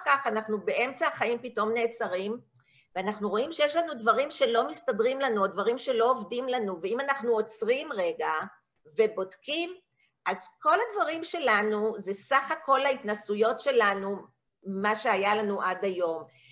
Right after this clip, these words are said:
ותמיד כדי לבדוק דברים, אנחנו צריכים ללכת לאז ושם, והאז ושם הכי, הכי קרוב, אה, לעצמנו זה אמא ואבא, והרבה מאוד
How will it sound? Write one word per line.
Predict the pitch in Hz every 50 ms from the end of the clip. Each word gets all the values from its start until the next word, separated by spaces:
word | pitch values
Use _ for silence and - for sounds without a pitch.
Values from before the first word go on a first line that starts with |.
| - _ -
ותמיד | 202 202 - - 202 220 240 - -
כדי | - 330 285 269 233 220
לבדוק | 202 190 233 240 240 208
דברים, | 220 226 214 302 381 381
אנחנו | 302 254 - 233 214
צריכים | 214 - - 247 254
ללכת | 233 226 226 233 240 233 -
לאז | 208 190 - - 202 220 226 247 233 214 208 185
ושם, | 196 196 - - 185 151 151 147 165 208 - 170
והאז | 170 - - 202 233 233 233 220 214
ושם | 226 220 - 214 214 208 202
הכי, | 202 - 220 214 214 - -
הכי | 175 - - 220 208
קרוב, | - - 175 180 190 202 202 196 196 - 185
אה, | 180 175 170 - - - - - _ _ - 175 175 170 165 - -
לעצמנו | 185 180 170 170 170 - - 196 220 220 226 220 220 202
זה | 196 190 180 170 160 -
אמא | 202 202 202 220 214 -
ואבא, | 190 185 - 165 156 156 - 165 170 175 175 170 165 165
והרבה | 175 170 175 170 170 170 214 226
מאוד | 226 262 254 - 220 214 214